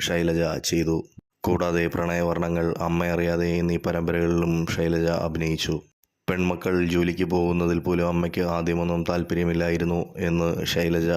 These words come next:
പറഞ്ഞു. ഭർത്താവിന് ഇഷ്ടമാണെങ്കിൽ ജോലിക്ക് പോകാം എന്ന നിലപാടായിരുന്നു അമ്മയ്ക്ക്. എന്നാൽ പിന്നീട് അതൊക്കെ മാറിയെന്നും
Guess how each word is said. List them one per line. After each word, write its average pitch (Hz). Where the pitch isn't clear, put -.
പറഞ്ഞു. 82
ഭർത്താവിന് 87
ഇഷ്ടമാണെങ്കിൽ 85
ജോലിക്ക് 85
പോകാം 85
എന്ന 85
നിലപാടായിരുന്നു 82
അമ്മയ്ക്ക്. 82
എന്നാൽ 87
പിന്നീട് 85
അതൊക്കെ 85
മാറിയെന്നും 85